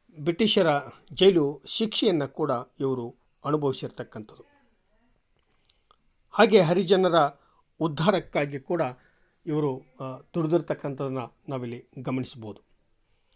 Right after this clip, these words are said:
ಹೀಗೆ ಕರ್ನಾಟಕದಲ್ಲಿ ಗಾಂಧೀಜಿಯವರು ಕೈಗೊಂಡಿರ್ತಕ್ಕಂಥ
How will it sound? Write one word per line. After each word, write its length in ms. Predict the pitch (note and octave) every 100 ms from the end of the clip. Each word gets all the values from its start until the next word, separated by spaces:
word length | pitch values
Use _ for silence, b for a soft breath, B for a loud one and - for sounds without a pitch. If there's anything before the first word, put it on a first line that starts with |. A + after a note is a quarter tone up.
| _ _ _ _
ಹೀಗೆ 480 | - B3 G#3 D#3 - _ _ _ _ _ _ _
ಕರ್ನಾಟಕದಲ್ಲಿ 920 | - F3 A3 A3 - D#3+ E3+ F3 C3 - _ _ _ _ _ -
ಗಾಂಧೀಜಿಯವರು 920 | C#3 D#3 F#3+ A#3+ G3 G3+ F#3 F3 D3+ -
ಕೈಗೊಂಡಿರ್ತಕ್ಕಂಥ 840 | - E3 D#3 D3+ C#3 C#3 - C3 -